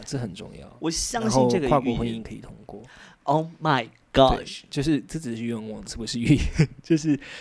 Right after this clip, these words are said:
Speaker 1: 我觉得可以发生。
Speaker 2: 你要说这是预言。
Speaker 1: 这是预言，这是预言。
Speaker 2: 对。
Speaker 1: 对，然后大麻可以合法化。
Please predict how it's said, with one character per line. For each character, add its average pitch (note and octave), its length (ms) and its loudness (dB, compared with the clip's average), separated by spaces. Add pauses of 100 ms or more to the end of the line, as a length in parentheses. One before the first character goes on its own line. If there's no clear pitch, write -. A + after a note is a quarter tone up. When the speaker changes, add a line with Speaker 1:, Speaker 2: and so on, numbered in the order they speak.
Speaker 1:
我 C3+ 60 -4
觉 D3+ 180 2
得 D#3 80 0
可 C#3+ 120 -2
以 A#2+ 100 -4
发 G2+ 240 -8
生。 - 180 -10
Speaker 2:
你 B2 60 -6
要 C#3 160 -4
说 C#3+ 200 -4
这 C3+ 160 -10
是 C3 260 -14
预 B2 100 -12
言。 F2 120 -16
Speaker 1:
这 G#2+ 100 -8
是 A#2+ 120 -4
预 A2+ 160 -6
言， G2+ 140 -12
这 A2+ 60 -14
是 A2+ 140 -10
预 G#2 160 -12
言。 F2+ 160 -16
Speaker 2:
对。 D3+ 420 -4
Speaker 1:
对， - 160 -6
然 A#2 100 -6
后 B2+ 80 -2
大 C#3 160 -4
麻 A2+ 140 -8
可 A#2 120 -10
以 G#2+ 60 -10
合 - 120 -12
法 - 160 -16
化。 - 300 -14